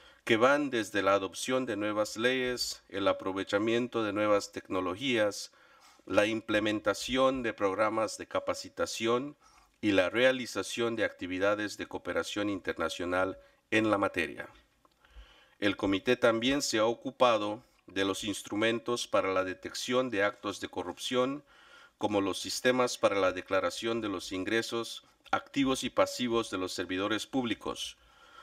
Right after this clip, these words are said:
los cuales son de gran utilidad para detectar conflictos de intereses y casos de enriquecimiento ilícito.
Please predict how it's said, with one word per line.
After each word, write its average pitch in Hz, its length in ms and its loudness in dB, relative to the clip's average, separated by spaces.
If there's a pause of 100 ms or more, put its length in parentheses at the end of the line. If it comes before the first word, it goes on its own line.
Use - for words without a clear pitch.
(120)
los 104 260 4
cuales 123 400 4
son 123 340 2
de 98 140 0
gran 131 340 2
utilidad 104 720 0 (440)
para 104 260 2
detectar 117 600 2
conflictos 117 680 -4
de 110 80 2
intereses 117 800 0 (300)
y 101 80 -10
casos 120 540 0
de 101 240 0
enriquecimiento 110 1120 -2
ilícito. 98 680 -6